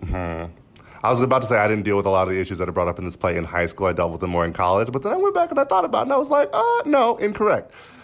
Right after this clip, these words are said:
Um, a lot of it, I mean, when I was a kid, like, a lot of the stuff that we dealt with, we would, like, find some other name for it, or be like, "Oh, no, that's not really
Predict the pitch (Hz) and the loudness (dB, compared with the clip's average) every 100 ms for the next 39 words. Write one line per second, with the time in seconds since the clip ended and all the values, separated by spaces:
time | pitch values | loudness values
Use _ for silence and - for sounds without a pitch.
0 | - 135 139 131 123 123 131 135 147 139 | -6 2 4 4 2 0 2 2 2 0
1 | - 107 104 104 98 98 120 95 95 90 | -4 -6 -4 -4 -2 -2 -2 -4 -4 -4
2 | 87 - 92 90 95 90 95 87 90 90 | -6 -6 -4 -2 -2 -2 -6 -4 -8 -6
3 | 98 98 95 92 90 87 80 78 95 104 | -4 -2 -4 -4 -6 -10 -16 -2 2 4
4 | 123 107 92 87 87 98 98 90 87 85 | 4 0 0 2 0 -2 -4 -2 -2 0
5 | 82 82 - - - - - - - 80 | 0 -2 -8 -20 -20 -20 -20 -20 -4 -2
6 | 80 82 - 95 95 95 98 107 117 120 | 0 -2 0 0 2 2 4 2 2 2
7 | 117 123 131 135 135 - 107 104 101 104 | 2 2 0 -2 -4 -2 2 4 4 2
8 | 101 101 104 101 101 107 104 120 175 180 | 2 2 2 0 0 0 0 0 0 -2
9 | 175 104 101 101 127 127 127 110 98 104 | -2 0 2 2 0 0 0 2 0 -2
10 | 95 90 | 0 -2